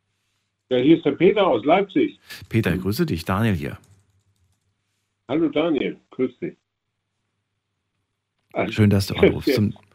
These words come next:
Speaker 2: bitte?
Speaker 1: Ja, hallo.
Speaker 2: Ja. Thema Diabetes hast du mitbekommen. Was hast du zu erzählen?
Speaker 1: Ja, ganz einfach. Ich hatte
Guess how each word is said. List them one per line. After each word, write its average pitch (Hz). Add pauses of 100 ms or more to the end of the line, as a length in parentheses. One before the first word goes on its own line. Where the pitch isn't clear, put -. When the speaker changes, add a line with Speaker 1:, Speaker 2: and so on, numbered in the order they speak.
(200)
Speaker 2:
bitte? 226 (1400)
Speaker 1:
Ja, 98
hallo. 104 (360)
Speaker 2:
Ja. 82 (1000)
Thema 170
Diabetes 139
hast 135
du 123
mitbekommen. 151
Was 120
hast 135
du 131
zu -
erzählen? 78 (1300)
Speaker 1:
Ja, 95 (100)
ganz 147
einfach. 135
Ich -
hatte 131